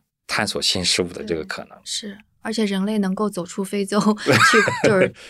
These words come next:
Speaker 2: 整个
Speaker 1: <laughs> 啊，对的。
Speaker 2: 那个全球都有，就是因为我们冲动，我感觉。
Speaker 1: 对，是。
Speaker 2: 嗯。
Speaker 1: 所以就是这个时候你，你想想，就是那，那也很可怕，对吧？就是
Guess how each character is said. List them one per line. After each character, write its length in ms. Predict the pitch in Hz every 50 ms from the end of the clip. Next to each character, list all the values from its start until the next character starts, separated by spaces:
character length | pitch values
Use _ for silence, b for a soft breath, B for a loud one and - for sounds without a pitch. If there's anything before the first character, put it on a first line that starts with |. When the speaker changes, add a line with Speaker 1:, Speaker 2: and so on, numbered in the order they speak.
| B
Speaker 2:
整 180 | - 170 165 170
个 180 | 160 196 196 185
Speaker 1:
<laughs> 0 | 185
啊， 80 | -
对 160 | 180 180 143 117
的。 80 | 202
Speaker 2:
那 60 | 190
个 160 | 190 190 185 185
全 320 | 180 - - - 196 208
球 180 | 208 - 190 180
都 200 | - 196 196 202
有， 160 | 190 160 165
就 120 | - 180
是 120 | 175 175 175
因 100 | 175 175
为 100 | 175 175
我 80 | 170
们 140 | 151 139 -
冲 240 | - - - 170 165
动， 100 | 170 170 180 185 180
我 80 | - 185
感 240 | 127 110 92 - -
觉。 180 | - - 165
Speaker 1:
对， 60 | - -
是。 360 | - - - 104 92 80 - - _ _
Speaker 2:
嗯。 240 | - 196 185 180 - - _ -
Speaker 1:
所 160 | - 151 147
以 40 | 143
就 120 | 147 156
是 100 | 151 139
这 140 | 143 - 185
个 120 | 156 123
时 80 | 101 107
候 120 | 107 107
你， 140 | 92 80 82
你 180 | 90 98 98 101
想 160 | - 82 85
想， 120 | 85 82
就 120 | 87 - 113
是 80 | 113
那， 160 | 139 170 190
那 120 | 147 147 185
也 140 | 190 151 160
很 160 | - 127 113
可 100 | - 85
怕， 220 | 82 98 85 76
对 100 | 76 92
吧？ 80 | 85 80
就 140 | 85 113 113
是 140 | 117 -